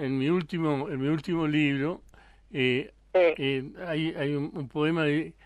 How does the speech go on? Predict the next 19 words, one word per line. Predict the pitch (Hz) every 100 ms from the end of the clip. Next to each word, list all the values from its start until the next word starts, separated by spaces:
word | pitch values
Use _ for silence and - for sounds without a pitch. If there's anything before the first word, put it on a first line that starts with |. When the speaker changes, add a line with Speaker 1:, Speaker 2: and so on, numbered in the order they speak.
| - _
Speaker 1:
que | -
dice, | 151 156 165 123 - -
"Quiero | - 170 147
ser", | - - 151 143 - - - - - _ _ _ _ _ _ _ _
y | 156
dice, | 160 165 202 185 170 156 - - - _ _ _ _ _ _
"Quisiera | - - 208 196
ser | - 202
el | 190 170
poeta | - 160 175 190 - 131 127 120 - - - - _ - _ _ _ _ _
bohemio | 147 120 175 220 180 139 123 113 95 - -
de | 123
las | 127
mañanas | 151 165 208 196 - - -
Speaker 2:
Sí. | 262 277
Speaker 1:
que | - 180
con | 175 196
una | 233 226
lapicera", | 190 147 147 - 147 110 104